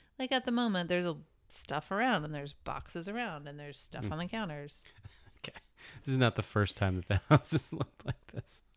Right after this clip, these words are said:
Speaker 1: No, but it's gotten worse over the last year when everybody's just in here all the time. I mean,
Speaker 2: No,
Speaker 1: that's
Speaker 2: I
Speaker 1: for
Speaker 2: don't,
Speaker 1: sure.
Speaker 2: I don't disagree that we've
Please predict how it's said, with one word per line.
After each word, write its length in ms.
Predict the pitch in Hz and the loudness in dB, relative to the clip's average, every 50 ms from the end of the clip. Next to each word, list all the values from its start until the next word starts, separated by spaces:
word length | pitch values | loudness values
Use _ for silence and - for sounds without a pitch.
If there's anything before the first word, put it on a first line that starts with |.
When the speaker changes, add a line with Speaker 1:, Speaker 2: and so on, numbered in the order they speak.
| _ _ _ - - - - 202 | _ _ _ -20 -20 -18 -8 -2
Speaker 1:
No, 440 | 240 233 214 202 151 120 139 180 175 - - - | 2 2 4 2 2 0 -4 -8 -8 -6 0 4
but 100 | 220 208 | 6 6
it's 140 | 226 233 - | 6 4 2
gotten 300 | - 349 392 269 214 190 | 2 2 2 2 0 2
worse 240 | 190 190 185 175 - | 2 2 2 2 2
over 200 | 190 175 165 170 | 2 2 2 2
the 80 | 170 165 | 2 2
last 300 | 156 151 151 151 - - | 2 0 0 -2 -2 -2
year 160 | 196 190 185 170 | -2 0 0 0
when 100 | 165 165 | -2 -2
everybody's 360 | 160 160 156 156 151 151 147 | -4 -4 -4 -4 -4 -4 -6
just 180 | - - - - | -8 -8 -8 -8
in 100 | 156 156 | -6 -4
here 160 | 175 175 156 | -4 -6 -6
all 140 | 147 - 135 | -6 -8 -8
the 60 | 151 - | -8 -6
time. 380 | - 156 151 151 156 165 165 - - - | -6 -6 -6 -6 -6 -6 -8 -8 -6 -4
I 40 | 170 | -2
mean, 120 | 170 165 185 | 4 10 12
Speaker 2:
No, 80 | 196 | 12
Speaker 1:
that's 80 | 180 160 | 12 12
Speaker 2:
I 40 | 165 | 12
Speaker 1:
for 40 | |
Speaker 2:
don't, 160 | 185 185 175 151 | 12 12 12 12
Speaker 1:
sure. 100 | 151 - | 8 8
Speaker 2:
I 80 | 160 156 | 8 10
don't 220 | 151 170 165 156 | 12 12 10 10
disagree 400 | 135 139 - - 117 107 120 117 110 | 8 6 2 2 2 4 4 4 4
that 140 | 101 104 98 | 4 2 0
we've 240 | 104 104 101 92 | 0 0 -2 -2